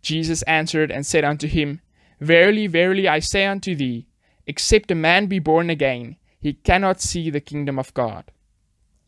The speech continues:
Jesus did not use the word justification as often as Paul did to describe the work of salvation. But Jesus was very clear about how we are saved. He said that the new birth is an essential prerequisite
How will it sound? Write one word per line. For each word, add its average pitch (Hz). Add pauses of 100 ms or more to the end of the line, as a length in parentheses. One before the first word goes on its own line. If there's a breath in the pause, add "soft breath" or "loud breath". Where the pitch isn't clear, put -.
Jesus 190
did 180
not 202
use 175
the 165
word 151
justification 180
as 143
often 175
as 147
Paul 208
did 151
to 151
describe 165
the 139
work 156
of 151
salvation. 139 (600 soft breath)
But 202
Jesus 269
was 202
very 185
clear 226
about 143
how 156
we 151
are 131
saved. - (540 soft breath)
He 247
said 233
that 220
the 202
new 196
birth 165
is 175
an 185
essential 254
prerequisite 202